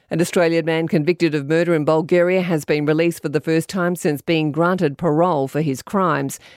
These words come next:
Jock Palfreyman was escorted from Sofia Prison after the Court of Appeal ruled that he should be released, having served twelve years of his twenty-year sentence. Mister Palfreyman was granted an early release on, release on Thursday after having served the majority of his sentence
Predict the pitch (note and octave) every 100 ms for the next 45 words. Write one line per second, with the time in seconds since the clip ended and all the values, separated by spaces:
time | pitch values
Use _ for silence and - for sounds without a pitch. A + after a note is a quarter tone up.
0 | - F#3+ F3 G3 F3+ F#3 D#3+ D3+ F#3 G3
1 | D3+ - E3+ - G3+ F#3+ D3 D3+ D3+ -
2 | D#3+ F3 D#3+ - G#3 F#3 D3 C#3+ - _
3 | - D#3+ C#3+ C#3+ - E3+ D3 C#3+ - D3+
4 | C#3 E3+ E3 D#3+ D3+ C#3 G#3+ F3 E3 D#3
5 | C#3 C#3+ D#3 G3+ - F3+ C3 C3+ C3 D#3
6 | C#3 - F#3 F3 D3+ E3+ D#3+ D3 B2+ D3
7 | C3+ - E3 C#3+ C#3 C#3+ - F#3 E3+ B2+
8 | - - - - D3 D3 C3 E3+ D#3+ D3
9 | C#3 C#3+ D3+ - D#3+ D#3+ D3 C3+ - D#3
10 | - F#3+ D#3+ D#3+ D#3 - - D3 - D#3
11 | D#3+ F#3 - F3 D3+ C3+ - G3 F#3+ -
12 | C#3+ E3+ - - - - D3+ C#3+ C#3 C3+
13 | D3+ C#3 C#3+ C#3+ C3+ F#3 D#3+ D3+ C#3 C#3+
14 | C#3 C3 - F3+ D#3+ D3